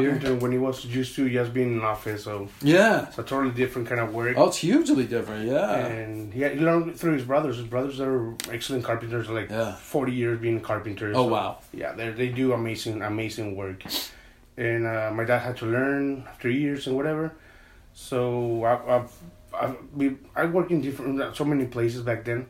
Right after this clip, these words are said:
Speaker 2: Yeah.
Speaker 1: After the car wash, and finally I went and worked with my dad and my uncles, and I was just a helper.
Speaker 2: Yeah.
Speaker 1: Uh, I started learning a little bit how to build things and how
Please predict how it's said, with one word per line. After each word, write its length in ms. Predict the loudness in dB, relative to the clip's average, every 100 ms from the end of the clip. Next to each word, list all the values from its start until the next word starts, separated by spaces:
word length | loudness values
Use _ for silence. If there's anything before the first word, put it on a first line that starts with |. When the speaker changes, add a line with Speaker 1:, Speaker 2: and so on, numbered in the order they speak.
| -6
Speaker 2:
Yeah. 140 | -4
Speaker 1:
After 300 | -2 -2 -2
the 80 | -2
car 220 | 2 2 2
wash, 300 | 0 -2 -2
and 480 | -4 -4 -4 -6 -2
finally 360 | 0 2 0
I 40 | 0
went 180 | 0 0
and 80 | -2
worked 180 | -2
with 100 | -2
my 160 | -2 -2
dad 240 | 0 2
and 80 | 0
my 140 | -2 -4
uncles, 480 | -4 -4 -4 -4 -4
and 420 | -6 -6 -8 -10 -18 -20 -20 -12 -4
I 40 |
was 120 | -2 0
just 140 | -2
a 40 |
helper. 540 | 0 0 0 -4 -8 -10 -14 -4
Speaker 2:
Yeah. 220 | 0 0
Speaker 1:
Uh, 460 | -2 -4 -8 -12
I 40 | -8
started 280 | -4 -2 0
learning 200 | 0 -2
a 40 |
little 220 | -2 -4
bit 120 | -6 -6
how 120 | -6
to 180 | -4 -4
build 280 | -4 -6
things 360 | -6 -8 -8 -8
and 340 | -8 -8 -10 -14 -18 -20 -20 -20 -10
how 120 | -8